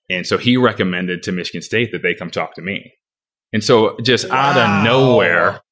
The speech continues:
Speaker 1: So then all of a sudden I get a
Speaker 2: Wow.
Speaker 1: preferred walk-on chance at Michigan State. My head's spinning. And I remember my parents, we had, like, a pros con list, almost like a Venn
Speaker 2: <laughs> Of
Speaker 1: diagram.
Speaker 2: course.
Speaker 1: Yeah.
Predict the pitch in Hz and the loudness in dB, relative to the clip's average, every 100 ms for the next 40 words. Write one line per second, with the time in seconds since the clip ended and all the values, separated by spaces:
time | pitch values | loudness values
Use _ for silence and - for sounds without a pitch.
0 | - - 123 139 147 123 120 - 123 120 | -8 0 2 2 2 2 0 0 2 2
1 | 131 104 101 104 - - 113 123 104 101 | 0 0 0 0 -2 0 0 2 0 -4
2 | 104 123 113 104 98 98 92 87 92 87 | -2 0 2 2 2 0 -4 -6 -8 -8
3 | 92 90 - 80 - 80 78 _ _ _ | -8 -8 -8 -10 -8 -8 -8 _ _ _
4 | _ _ - 98 110 110 - - 82 80 | _ _ -4 -2 -2 -4 -6 -6 -8 -8
5 | 85 _ 104 101 - _ - 123 131 143 | -14 _ -4 -4 -6 _ -2 0 0 0
6 | 123 107 98 113 113 - 101 98 95 95 | 0 0 -2 -2 -2 -2 -2 0 0 -2
7 | 90 - 104 95 - 87 87 85 67 - | -2 -2 0 0 -4 -10 -10 -10 -12 -14
8 | - _ _ - 92 92 104 90 90 92 | -18 _ _ -10 -8 -6 -6 -6 -4 -4
9 | 87 82 95 117 - - - 170 - 127 | -2 0 0 0 0 0 2 2 2 0
10 | 92 - | 0 -4